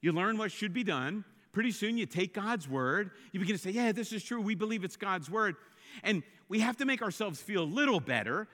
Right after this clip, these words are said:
so we kind of shade some stuff, put some stuff aside, bring other stuff to the fore that we don't struggle with, and then all of a sudden, we begin to make pronouncements. We get, we begin to condemn. We begin to feel superior based on the Bible.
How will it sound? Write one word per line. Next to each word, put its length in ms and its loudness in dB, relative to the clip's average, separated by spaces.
so 120 0
we 140 2
kind 220 0
of 120 0
shade 520 -4
some 260 -2
stuff, 480 -2
put 220 -4
some 260 -4
stuff 300 -6
aside, 320 0
bring 200 2
other 220 0
stuff 300 -2
to 80 -6
the 120 -4
fore 360 -2
that 100 -4
we 80 -2
don't 220 -2
struggle 420 -2
with, 260 0
and 80 2
then 80 6
all 100 2
of 60 -4
a 40 -4
sudden, 260 -2
we 240 4
begin 380 0
to 120 -2
make 240 0
pronouncements. 840 2
We 260 2
get, 260 -6
we 140 0
begin 320 -4
to 80 -6
condemn. 520 -2
We 200 4
begin 320 0
to 80 0
feel 240 -4
superior 600 -2
based 400 0
on 220 0
the 120 4
Bible. 760 0